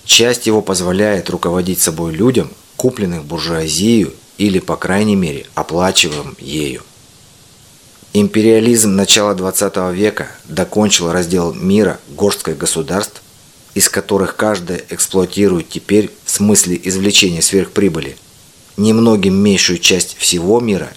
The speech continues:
чем Англия в тысяча восемьсот пятьдесят восьмом году. Каждая занимает монопольное положение на всемирном рынке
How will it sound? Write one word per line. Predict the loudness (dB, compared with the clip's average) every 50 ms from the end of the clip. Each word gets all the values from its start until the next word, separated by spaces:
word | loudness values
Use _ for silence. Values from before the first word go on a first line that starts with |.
| -8 -2
чем | 0 0 0 0 -2 -6 -8
Англия | -4 -4 -4 -4 -4 -6 -8 -8 -10 -12 -20 -20 -20 -20 -20 -20 -20 -20 _ -20
в | -14 -8
тысяча | -4 -4 -2 -2 -2 -4 -4
восемьсот | -2 -4 -4 -4 -4 -6 -6 -6 -6
пятьдесят | -4 -4 -2 -2 -4 -6
восьмом | -8 -6 -6 -6 -8 -6
году. | -6 -6 -8 -8 -14 -16 -20 -20 -20 -20 -20 -20 -20 -20 -20 -20 -20 -20 _ -20 -20 -20 -20 _ -20 -20 -10 -4
Каждая | -2 0 0 0 0 0 0 0 2
занимает | 2 2 2 2 2 2 2 0 -2 -4 -6
монопольное | -6 -4 -4 -6 -6 -2 -2 -2 -2 -2 -4 -4
положение | -4 -2 -2 -2 -2 0 0 0 0 -2 -4 -4
на | -4 -2
всемирном | 0 0 0 2 2 2 2 2 0 0 0
рынке | 2 2 2 0 -2 -6 -12